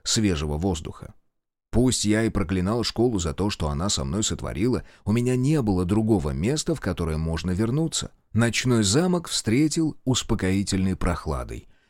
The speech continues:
Несмотря на тишину в коридорах, за каждой из дверей,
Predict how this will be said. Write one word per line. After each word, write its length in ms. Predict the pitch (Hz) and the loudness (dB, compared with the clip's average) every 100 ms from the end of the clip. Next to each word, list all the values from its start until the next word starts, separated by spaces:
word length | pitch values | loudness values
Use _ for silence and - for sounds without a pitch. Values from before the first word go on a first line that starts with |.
| - | 0
Несмотря 480 | 120 - 104 101 104 | 2 4 2 2 2
на 120 | 98 | 2
тишину 360 | 101 - 95 | -2 0 -2
в 60 | 92 | -2
коридорах, 560 | 101 87 82 139 123 87 | -2 -2 0 0 0 -2
за 140 | 95 | -4
каждой 400 | - 117 85 90 | -2 -2 -2 -4
из 100 | 76 | -4
дверей, 440 | 78 76 101 135 | -4 -4 -2 -2